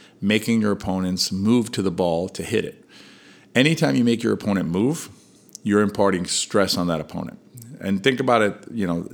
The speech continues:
just think about, think through it, right? So you have an opponent standing in a position on the court, pick any position you want, and you hit the ball directly at them.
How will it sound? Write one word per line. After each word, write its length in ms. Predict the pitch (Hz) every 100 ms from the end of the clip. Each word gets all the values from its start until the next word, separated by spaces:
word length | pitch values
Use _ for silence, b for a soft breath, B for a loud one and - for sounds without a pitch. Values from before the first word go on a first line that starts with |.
| 95
just 260 | 104 101
think 160 | - 98
about, 320 | 98 95 -
think 180 | 123 117
through 220 | - 117
it, 120 | 78
right? 220 | 85 90 92
So 80 |
you 140 | 98 98
have 100 | 101
an 60 |
opponent 340 | 98 104 104 90
standing 380 | - 101 98 95
in 160 | 90
a 60 | 85
position 460 | - 92 85 82
on 120 | 85 85
the 40 |
court, 500 | - 85 82 - -
pick 140 | 95
any 160 | 92 90
position 360 | 87 85 - 90
you 80 |
want, 180 | 80 62 - B B B B B B
and 320 | 98 98 98
you 100 | 98
hit 140 | 101 98
the 80 | 95
ball 220 | 95 95
directly 460 | 90 98 95 104
at 180 | 95 87
them. 200 | 101 127